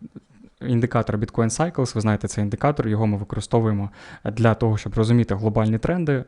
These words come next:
е, на біткоїні, що дуже важливо. Тобто ви маєте розуміти, е, в яку сторону рухається глобальний та середньостроковий тренд. Якщо глобальний тренд для нас цілком зрозумілий, на біткоїні формуються більш високі максимуми та мінімуми ціни вже, е, дуже довгий період часу,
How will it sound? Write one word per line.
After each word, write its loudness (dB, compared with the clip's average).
е, -2
на 2
біткоїні, 0
що -4
дуже 2
важливо. 0
Тобто -4
ви 2
маєте 0
розуміти, 0
е, 2
в -4
яку 4
сторону 0
рухається -2
глобальний 6
та 0
середньостроковий 0
тренд. 0
Якщо 0
глобальний 4
тренд 2
для 4
нас 4
цілком 0
зрозумілий, 2
на 0
біткоїні 2
формуються 0
більш 0
високі 2
максимуми 2
та 0
мінімуми 4
ціни 2
вже, 0
е, 0
дуже 2
довгий 2
період -4
часу, -4